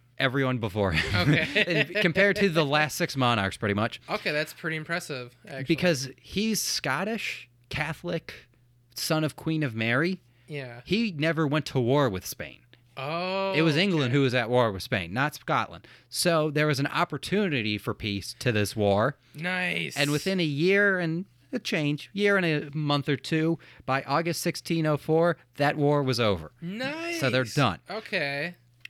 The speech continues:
Speaker 1: Now that the Spanish aren't trying to kill the English sailors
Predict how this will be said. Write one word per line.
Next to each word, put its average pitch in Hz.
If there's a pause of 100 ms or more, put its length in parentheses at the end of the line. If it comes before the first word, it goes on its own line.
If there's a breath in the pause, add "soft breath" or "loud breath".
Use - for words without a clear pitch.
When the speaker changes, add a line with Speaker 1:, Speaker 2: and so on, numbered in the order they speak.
Speaker 1:
Now 151
that 185
the 151
Spanish 165
aren't 160
trying 165
to 151
kill 247
the 170
English 123
sailors 104